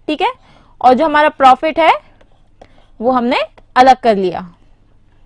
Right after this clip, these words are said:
फिर उसको जो कॉस्ट वाला पैसा है फिर से अपन ने लगा दिया। अगर आपको और लगाना है तो आप और भी लगा सकते हो। इस तरीके से ये काम करती हैं। तो इंडस्ट्रीज का क्लासिफिकेशन अपन देख लेते हैं। ठीक है, तो रॉ मटेरियल के बेस पे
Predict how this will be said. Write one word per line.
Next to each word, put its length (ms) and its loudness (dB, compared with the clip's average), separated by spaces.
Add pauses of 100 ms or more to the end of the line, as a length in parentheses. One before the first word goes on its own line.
(1500)
फिर 140 4
उसको 320 -2
जो 140 -2
कॉस्ट 280 2
वाला 200 2
पैसा 280 0
है 140 2
फिर 180 0
से 80 0
अपन 160 -2
ने 80 -2
लगा 260 4
दिया। 180 2
अगर 140 2
आपको 260 -2
और 180 4
लगाना 340 -2
है 40 -8
तो 80 -6
आप 100 -12
और 180 4
भी 120 -2
लगा 200 0
सकते 280 -6
हो। 60 0
इस 100 -4
तरीके 240 -2
से 120 -6
ये 120 -2
काम 280 -6
करती 280 -10
हैं। 160 -16 (360)
तो 340 2
इंडस्ट्रीज 520 0
का 160 4
क्लासिफिकेशन 760 -4
अपन 220 -4
देख 200 -2
लेते 240 -8
हैं। 180 -16 (1120)
ठीक 120 -6
है, 220 0 (920)
तो 160 2
रॉ 280 4
मटेरियल 400 -2
के 120 -2
बेस 300 -2
पे 240 2